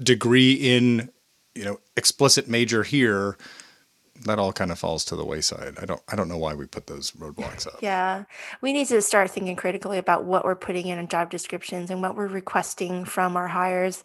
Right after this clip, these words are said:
Speaker 2: because I believe we have the resources, we have the ability to train people, people are smart enough, and they're well-versed enough in technology, and they have a comfort level that they can bring more than what you're asking for on paper. You don't need a college degree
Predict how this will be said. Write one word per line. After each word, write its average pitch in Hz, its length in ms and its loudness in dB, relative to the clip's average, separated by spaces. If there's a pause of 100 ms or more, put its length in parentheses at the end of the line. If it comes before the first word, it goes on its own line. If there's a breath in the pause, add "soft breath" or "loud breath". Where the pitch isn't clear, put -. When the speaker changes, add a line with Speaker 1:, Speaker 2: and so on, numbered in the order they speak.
(340 loud breath)
Speaker 2:
because 208 680 6
I 226 400 6
believe 196 340 4
we 196 80 0
have 185 160 0
the 202 120 0
resources, 180 800 -4
we 185 80 -8
have 165 160 -8
the 196 100 -2
ability 190 380 0
to 208 60 2
train 180 400 -6
people, 175 520 -2 (240 loud breath)
people 202 260 -2
are 214 80 2
smart 180 400 -2
enough, 170 400 -4
and 190 160 -4
they're 190 160 0
well-versed 202 640 2
enough 190 280 -4
in 180 100 -8
technology, 196 680 -2
and 175 80 -6
they 180 60 -6
have 180 160 -4
a 175 40 -4
comfort 240 440 -6
level 175 360 -4 (300 loud breath)
that 208 160 4
they 214 140 6
can 220 240 0
bring 220 600 0 (260 loud breath)
more 226 720 4
than 196 520 2
what 196 200 6
you're 196 120 2
asking 185 300 0
for 185 180 -2
on 175 120 -4
paper. 185 340 -4
You 190 220 -2
don't 233 340 2
need 226 420 2
a 190 120 0
college 180 400 0
degree 175 480 -6